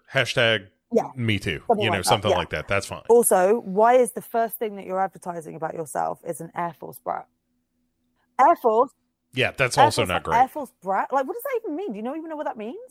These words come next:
Speaker 1: Like, it just
Speaker 2: Y-, yeah, it, typically it means, like, Army brats, Air Force brats,
Speaker 1: Yeah.
Speaker 2: that kind of thing. Typically it means that you grew up in a military family, you moved around a
Speaker 1: Right,
Speaker 2: bunch,
Speaker 1: yeah.
Speaker 2: you know, that kind of thing. It, it's
Speaker 1: They
Speaker 2: sort of a
Speaker 1: probably have attachment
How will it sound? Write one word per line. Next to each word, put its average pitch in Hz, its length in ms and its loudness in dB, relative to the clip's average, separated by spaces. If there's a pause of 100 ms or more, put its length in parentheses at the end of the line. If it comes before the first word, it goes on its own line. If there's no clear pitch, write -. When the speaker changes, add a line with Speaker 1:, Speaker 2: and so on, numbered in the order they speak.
(340)
Speaker 1:
Like, 247 120 -8
it 302 80 -8
just 294 120 -16 (840)
Speaker 2:
Y-, 135 100 -10 (140)
yeah, 180 760 2
it, 147 300 -8
typically 175 640 0
it 127 180 0
means, 107 420 0
like, 107 200 0
Army 117 300 2
brats, 104 400 2
Air 98 160 0
Force 95 260 -4
brats, 95 380 2
Speaker 1:
Yeah. 90 60 0
Speaker 2:
that 85 100 -2
kind 98 100 -2
of 90 80 -4
thing. 101 200 -2 (320)
Typically 156 440 0
it 113 100 -2
means 98 600 -4
that 90 520 0
you 98 160 -6
grew 104 260 2
up 104 120 0
in 95 60 0
a 90 40 -2
military 90 500 0
family, 107 460 -2
you 85 120 -4
moved 85 280 -4
around 90 360 -2
a 87 40 -4
Speaker 1:
Right, 78 60 -8
Speaker 2:
bunch, 85 540 -2
Speaker 1:
yeah. - 140 -4 (680)
Speaker 2:
you 107 240 -4
know, 87 200 -2
that 98 260 -2
kind 87 180 -6
of 76 80 -8
thing. 85 160 -12
It, 113 260 0
it's 123 200 0
Speaker 1:
They 131 80 0
Speaker 2:
sort 147 180 4
of 123 80 2
a 113 40 2
Speaker 1:
probably 95 160 2
have 87 120 2
attachment - 80 2